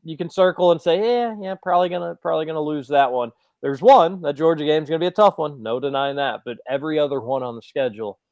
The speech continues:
Kentucky will have an opportunity to be competitive in, uh, a game maybe they should win. That Tennessee one on the road, obviously, going to be tough. Their offense continues to look pretty solid, but,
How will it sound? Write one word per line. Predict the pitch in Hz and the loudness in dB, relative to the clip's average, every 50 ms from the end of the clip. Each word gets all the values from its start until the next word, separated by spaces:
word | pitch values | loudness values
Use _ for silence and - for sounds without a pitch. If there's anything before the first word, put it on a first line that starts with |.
| _ _ _ _ | _ _ _ _
Kentucky | - 131 131 131 120 - 123 123 | -14 -8 -4 -4 -4 -4 -4 -4
will | 117 | -2
have | 117 120 110 107 | -2 -2 -4 -4
an | 110 117 | -6 -6
opportunity | 117 107 - 117 - - 131 117 113 113 113 113 110 | -6 -6 -8 -12 -10 -10 -8 -8 -6 -8 -8 -8 -10
to | 110 | -12
be | 98 101 117 113 110 110 - _ | -10 -10 -10 -10 -10 -12 -12 _
competitive | 117 117 156 170 175 175 165 160 165 160 151 | -12 2 4 6 6 6 4 4 2 2 2
in, | 160 160 160 156 156 156 151 147 151 _ _ 117 | 2 2 2 0 0 -4 -6 -12 -16 _ _ -12
uh, | 113 110 113 110 - - | -10 -10 -10 -10 -12 -14
a | 139 | -12
game | 117 117 123 123 120 117 | -6 -4 -4 -4 -4 -4
maybe | 120 120 120 113 117 113 | -6 -6 -6 -6 -8 -8
they | 107 104 104 104 - | -8 -8 -10 -10 -12
should | - - - 233 240 220 | -14 -4 4 6 8 8
win. | 208 202 196 180 175 175 165 | 8 6 6 6 6 6 4
That | 151 143 - | 2 -2 -2
Tennessee | - 151 143 123 - 143 139 | -2 -6 -8 -6 -6 -4 -4
one | 139 131 131 | -2 -2 -2
on | 127 123 | -2 0
the | 123 | 0
road, | 120 120 117 117 | 2 2 2 4
obviously, | 117 113 113 107 110 104 - _ 113 117 110 - _ _ _ _ _ _ _ _ _ | 4 2 2 0 -2 -8 -10 _ -8 -8 -8 -10 _ _ _ _ _ _ _ _ _
going | 160 147 139 131 | 0 0 0 0
to | 123 | -2
be | 127 120 | -4 -6
tough. | - - 135 123 120 - | -4 0 2 2 2 0
Their | - 120 113 113 | 0 0 2 2
offense | 113 113 - 127 120 110 - | 2 2 0 -4 -8 -8 -8
continues | _ 135 117 - 127 120 117 113 113 107 - - | _ -16 -14 -12 -12 -12 -10 -10 -12 -12 -14 -12
to | - 120 | -8 -6
look | 117 110 - | -6 -6 -6
pretty | _ 135 117 104 | _ -10 -10 -10
solid, | 101 - 131 117 117 113 113 113 107 101 | -8 -4 0 2 2 2 2 0 -2 -4
but, | 101 110 107 | -6 -8 -8